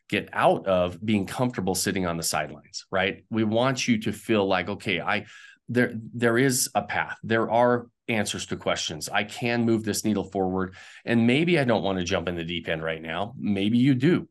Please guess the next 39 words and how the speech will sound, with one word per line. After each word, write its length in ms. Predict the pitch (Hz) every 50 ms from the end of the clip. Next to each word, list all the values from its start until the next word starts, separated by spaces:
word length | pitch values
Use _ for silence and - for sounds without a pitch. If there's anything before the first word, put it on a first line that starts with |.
| _ -
And, 280 | 107 104 101 98 98 95
and 220 | 104 104 101 98
there, 200 | 101 104 107 101 -
there's 240 | - 104 107 101 92
a 60 | 95
place 340 | - - - 120 123 120 -
for 160 | - 120 104
everybody," 520 | 98 98 95 90 85 80 80 76 - - _ -
right? 240 | 92 92 92 98 -
And 100 | 104 101 95
so 260 | - 107 95 90 90 - - - - - - _ _ _ -
book 240 | 107 110 147 156 147
a 60 | 127
call, 340 | 123 - 98 90 90 92 92
go 160 | 92 120 123
to 80 | 123 113
vodyssey 380 | 107 101 98 98 95 - 95
dot 180 | 90 87 85 -
com. 160 | - 85 87
You 80 | 92 90
guys 180 | 92 90 87
can 120 | - 90 82
check 200 | - 92 80 85
it 80 | 82
out. 220 | 82 78 78 - -
So 280 | - 104 90 82 - - - - - - -
Scott, 380 | - - 117 110 120 117 - -
I 140 | 101 107 107
appreciate 480 | 107 107 - 110 107 - 98 87 -
you 60 | 101
joining 240 | 98 101 95 95 92
us, 140 | 87 87 -
my 80 | 82 82
man. 260 | 85 85 87 87 87
It's 140 | 85 - 95
always 200 | 92 90 90 -
fun 240 | - 98 92 87
to, 280 | - - 95 92 92 90
uh, 200 | 85 85 82